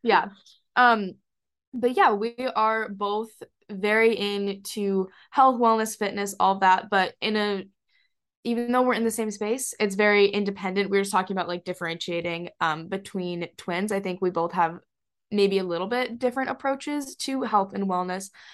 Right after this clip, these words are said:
in general, which is great with both our, you know, personal selves and the podcast to kind of be able to talk about it in maybe a different light or actually, you know, have some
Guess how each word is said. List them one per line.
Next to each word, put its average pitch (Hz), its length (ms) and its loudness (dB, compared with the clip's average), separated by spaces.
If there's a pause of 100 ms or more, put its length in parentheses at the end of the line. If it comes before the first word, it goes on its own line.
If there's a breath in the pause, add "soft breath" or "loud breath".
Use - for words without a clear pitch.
(280 loud breath)
in 220 180 4
general, 202 340 4
which 208 200 2
is 202 260 0
great 196 300 0
with 196 240 0
both 190 200 -6
our, 175 240 -6 (300)
you 196 140 -2
know, 170 160 -2
personal 170 640 -6
selves 180 420 2
and 170 420 -4
the 190 80 -4
podcast 208 640 0
to 220 80 -6
kind 190 160 -4
of 175 80 -6
be 185 80 -4
able 175 180 -2
to 180 80 -8
talk 165 300 -2
about 165 220 -6
it 170 120 -8
in 175 240 -10 (840 soft breath)
maybe 196 420 4 (120)
a 175 60 -14
different 175 340 -6
light 185 260 0
or 180 80 0
actually, 175 480 -2
you 185 80 -6
know, 170 120 -2
have 170 220 -2
some 170 360 -6